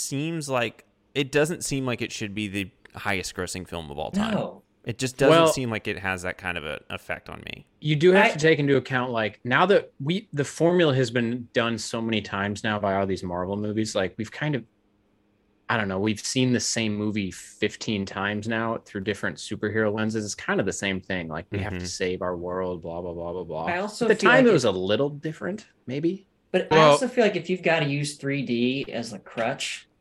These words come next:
Speaker 2: like,
Speaker 3: It was
Speaker 2: That's,
Speaker 3: for sure a crash.
Speaker 2: that's not a good
Speaker 4: And,
Speaker 2: movie.
Speaker 4: and I think that's why it got such a high rating was because of the technical,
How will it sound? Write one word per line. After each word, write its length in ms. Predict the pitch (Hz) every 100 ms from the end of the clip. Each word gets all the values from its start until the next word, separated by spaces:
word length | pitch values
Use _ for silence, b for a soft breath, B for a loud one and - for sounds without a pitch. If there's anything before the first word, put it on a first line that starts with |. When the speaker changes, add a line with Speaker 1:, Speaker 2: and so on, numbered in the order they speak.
| _
Speaker 2:
like, 460 | 117 113 101 - - _ _ _
Speaker 3:
It 100 | 95
was 140 | 90 80
Speaker 2:
That's, 160 | 143 -
Speaker 3:
for 40 |
sure 140 | 90 76
a 40 |
crash. 200 | - -
Speaker 2:
that's 120 | 151
not 140 | 180 185
a 40 |
good 220 | 151 156 131
Speaker 4:
And, 80 |
Speaker 2:
movie. 400 | 123 139 117 - _ -
Speaker 4:
and 140 | 135
I 80 | 131
think 300 | 139 185 135
that's 320 | 113 117 -
why 220 | 110 113 113
it 140 | 95
got 320 | 104 104 -
such 260 | - 101 110
a 60 |
high 180 | 95 104
rating 420 | 101 101 151 120
was 160 | 104 101
because 380 | 107 117 104 95
of 200 | 98 90
the 80 | 95
technical, 800 | - 131 135 120 110 92 87